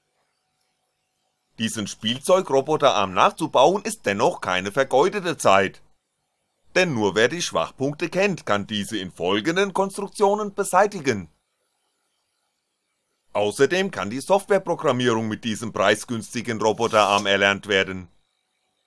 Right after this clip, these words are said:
Wie bereits gesagt, übernimmt ein Arduino Uno die Ansteuerung der Servos. Die Befehle erhält der Mikrocontroller von einem Raspberry Pi über die U-S-B-Schnittstelle.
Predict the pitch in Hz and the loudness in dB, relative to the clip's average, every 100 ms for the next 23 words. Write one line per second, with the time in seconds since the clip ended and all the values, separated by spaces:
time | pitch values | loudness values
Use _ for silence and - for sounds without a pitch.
0 | _ 139 151 120 104 104 - 104 87 85 | _ -6 0 2 4 2 -2 -4 -2 -2
1 | - 151 185 147 143 - 180 127 120 113 | -4 -6 -4 -2 -4 -4 -2 0 0 0
2 | 107 131 156 220 226 208 139 120 110 104 | -4 -2 -2 -2 -2 -2 -2 -2 -4 -4
3 | 123 107 104 104 98 95 104 98 98 90 | 0 0 0 0 0 2 2 4 2 -2
4 | - - _ _ _ _ _ _ - 107 | -8 -20 _ _ _ _ _ _ -12 -8
5 | 104 147 202 175 98 98 104 127 135 139 | -6 -2 0 2 0 2 0 0 -2 -2
6 | 147 175 170 180 180 185 202 202 196 175 | -6 -6 -4 -4 -2 2 2 2 -2 -4
7 | 165 196 175 143 190 202 175 147 127 110 | -4 -4 0 4 2 2 -2 -2 0 2
8 | 104 95 95 110 139 104 107 123 - 185 | 2 0 -4 -4 -4 -8 -6 -6 -6 -6
9 | 196 143 107 - 110 101 | -4 -6 -8 0 0 0